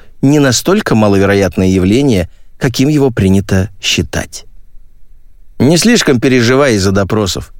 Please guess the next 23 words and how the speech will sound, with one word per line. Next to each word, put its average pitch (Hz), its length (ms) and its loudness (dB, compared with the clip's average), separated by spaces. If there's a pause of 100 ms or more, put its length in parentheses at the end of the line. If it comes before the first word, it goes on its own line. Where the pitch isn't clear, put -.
(840)
Гарри 98 420 2
протянул 104 560 0
мне 98 160 2
чашку 120 360 -2
с - 60 -4
фруктовым 90 540 -2
соком, 120 420 -2 (500)
который 117 340 0
он 104 100 0
принёс 110 400 0
специально 104 580 0
для 90 140 0
меня 110 260 2
из 98 160 0
одной 101 220 0
забегаловки 92 600 0
для 92 160 0
военных. 73 520 -2 (960)
«Они 151 260 2
и 151 40 4
нас 131 260 2
замучили. 117 640 0 (300)
Мол, 110 200 2